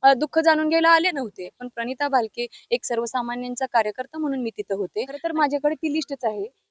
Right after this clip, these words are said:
त्या कामाची, जी लिस्ट मी, अ, सोबत घेऊन फिरत आहे की डॉक्टर बाबासाहेब आंबेडकर चौक ते संत गाडगे बाबा चौकापर्यंतचा रस्ता असू द्या, भाई राऊळ ते माळी वस्तीचा चौकचा रस्ता असू द्या,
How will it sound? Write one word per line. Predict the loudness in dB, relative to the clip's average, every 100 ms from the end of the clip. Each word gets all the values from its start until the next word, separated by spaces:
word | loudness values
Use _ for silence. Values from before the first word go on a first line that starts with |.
| _
त्या | 4 6 6
कामाची, | 4 0 -2 -6 -8
जी | -8 -6
लिस्ट | -6 -8
मी, | -8 -6 -8 _ _ -4
अ, | -4 -4
सोबत | 0 2 2 2
घेऊन | 4 4 2
फिरत | -2 -2
आहे | -4 -6
की | -4 -4 -4 _ _
डॉक्टर | 2 2 2
बाबासाहेब | 6 6 4 -2 -2
आंबेडकर | -2 -4 -4 -4
चौक | -2 -4 _
ते | -14
संत | -8 -4 4
गाडगे | 4 4 -4 -6 2
बाबा | 4 4
चौकापर्यंतचा | 0 -4 -4 -4 -4 -2 -2
रस्ता | -2 -2
असू | -4 -2
द्या, | -4
भाई | 0 0
राऊळ | 2 0
ते | 0 -2
माळी | -2 -2 -2
वस्तीचा | -6 -8 -8 -6
चौकचा | -2 -4 _ _ -4 -2
रस्ता | -2 0 0
असू | 0 -4
द्या, | -2